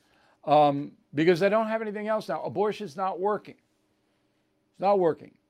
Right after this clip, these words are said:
Okay, the women in this country, according to the New York Times, we reported yesterday, independent women breaking big for Republicans.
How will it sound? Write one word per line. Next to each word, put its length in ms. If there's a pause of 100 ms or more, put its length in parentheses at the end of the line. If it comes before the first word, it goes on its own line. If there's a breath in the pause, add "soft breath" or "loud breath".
(480)
Okay, 240
the 100
women 460
in 180
this 180
country, 580
according 400
to 40
the 60
New 60
York 260
Times, 380
we 100
reported 380
yesterday, 560 (360 soft breath)
independent 800
women 400 (140)
breaking 420
big 560
for 240
Republicans. 800